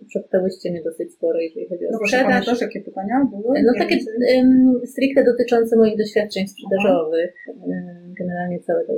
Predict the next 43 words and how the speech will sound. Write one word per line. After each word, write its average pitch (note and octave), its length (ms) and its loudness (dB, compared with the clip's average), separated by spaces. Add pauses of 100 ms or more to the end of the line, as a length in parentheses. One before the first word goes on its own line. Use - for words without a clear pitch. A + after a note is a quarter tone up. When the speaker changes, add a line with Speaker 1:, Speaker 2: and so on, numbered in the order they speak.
(120)
Speaker 1:
moje F3 280 -4
życie E3+ 400 -2
zawodowe F3 360 -2
jest F3 140 -4
związane F3+ 360 -2
ze F3+ 60 -6
sprzedażą, G3+ 460 0 (100)
więc E3+ 420 -12 (220)
jest F3+ 160 -8
tego G3 200 -6
sporo. A3+ 600 0 (340)
Tak G3 80 -4
jak A3 100 2
mówię, G#3 180 0
ja G3 140 4
bardzo F#3+ 220 2
lubię F#3 340 0
i - 60 -14
cenię F3+ 280 -4
kontakt F3+ 420 -4
z - 40 -14
ludźmi, F3 440 -4
więc E3 600 -10 (640)
staram G#3+ 240 2
się G#3 120 0
ich F#3+ 120 -4
traktować F#3+ 480 2
tak, F#3 120 2
jak F3+ 140 0
ja F3+ 160 4
bym F3 100 -6
sama G#3+ 300 -2
chciała F3+ 180 2
być F3 160 -8
traktowana F3 520 -6 (100)
gdzieś E3 220 -8
tutaj E3 260 -4
w D#3+ 40 -18
sprzedaży G3+ 600 -2
czy - 100 -6
w - 60 -20
zakupie F3+ 480 -4
usług. A#3 360 0